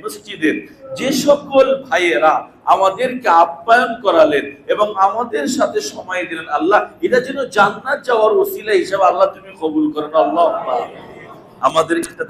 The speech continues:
তাকবিয়াতুল ঈমান, ঈমানের প্রখরতা রয়েছে,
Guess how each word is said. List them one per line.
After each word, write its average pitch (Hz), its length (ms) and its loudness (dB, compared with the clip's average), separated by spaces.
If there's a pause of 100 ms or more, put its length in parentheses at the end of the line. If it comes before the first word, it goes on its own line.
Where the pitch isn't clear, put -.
তাকবিয়াতুল 180 720 0
ঈমান, 123 380 -2 (300)
ঈমানের 254 520 4
প্রখরতা 302 600 8
রয়েছে, 233 440 6